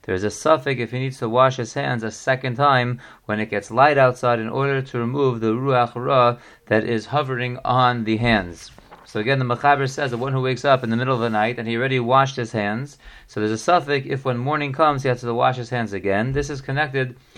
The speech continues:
to what we just discussed in the last year in Sif Yud Gimel, where we discussed if a person stayed up all night, there's a suffix if he has to wash his hands in the morning. And we discussed over there in the Mishabura that there is a suffix whether the Ruach Ra comes upon one's hands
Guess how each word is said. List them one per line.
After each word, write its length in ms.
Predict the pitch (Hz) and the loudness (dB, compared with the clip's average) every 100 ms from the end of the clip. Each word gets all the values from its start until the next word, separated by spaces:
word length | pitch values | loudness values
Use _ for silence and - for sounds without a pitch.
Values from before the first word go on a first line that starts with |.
| - - | -20 -20
to 40 | - | 0
what 160 | 120 | 2
we 140 | 131 123 | 4 2
just 180 | 131 127 | 0 -4
discussed 520 | 117 - 143 135 135 | -10 0 2 2 -2
in 100 | 113 | -4
the 80 | 117 | 0
last 340 | 131 127 - | 2 0 -2
year 240 | 151 131 | -2 -2
in 160 | 127 113 | -4 -8
Sif 240 | - 135 | -6 -6
Yud 160 | 127 107 | -4 -2
Gimel, 400 | 160 147 120 117 - - - | 0 0 -2 -2 -10 -20 -4
where 120 | 110 | -2
we 80 | 110 | -2
discussed 480 | 107 - 147 139 139 | -4 -2 0 0 -2
if 80 | |
a 80 | 113 | -6
person 420 | 110 143 139 127 | -4 -4 -4 -6
stayed 260 | 117 135 131 | -8 -2 -2
up 160 | 127 127 | -2 -2
all 180 | 127 | -2
night, 400 | 139 143 127 127 - _ _ 110 | 0 0 0 -4 -14 _ _ -4
there's 140 | 110 | -2
a 60 | 110 | -2
suffix 380 | 147 147 131 | -2 -2 -2
if 120 | 117 110 | -2 0
he 40 | |
has 220 | 123 131 | 0 0
to 100 | 131 | 0
wash 280 | 117 123 123 | 0 2 0
his 120 | 117 | -4
hands 260 | 131 123 117 | -6 -6 -6
in 60 | |
the 80 | 120 | -4
morning. 400 | 127 143 117 90 - - _ | 0 2 0 -4 -14 -20 _
And 80 | 101 | -8
we 40 | |
discussed 460 | 101 107 - 147 139 | -6 -6 -2 -2 0
over 160 | 131 127 | -2 2
there 140 | 135 | 2
in 60 | 123 | 0
the 80 | |
Mishabura 760 | 117 110 - 107 151 139 127 127 - _ | -2 -6 -8 -10 -4 0 0 -2 -8 _
that 100 | 101 | -4
there 160 | 107 123 | 0 0
is 140 | 113 | 0
a 80 | 110 | -2
suffix 520 | - 151 143 139 131 | -2 -2 -2 -2 -4
whether 260 | 131 139 131 | -2 -2 -2
the 100 | 113 | -2
Ruach 420 | 113 139 131 - 156 | 0 4 4 2 -2
Ra 260 | 143 135 | 0 0
comes 340 | 135 139 139 127 | 0 -4 -4 -6
upon 400 | 123 135 135 131 | -2 2 2 2
one's 280 | 123 113 | -2 -2
hands 440 | 135 135 127 107 | -2 0 0 -4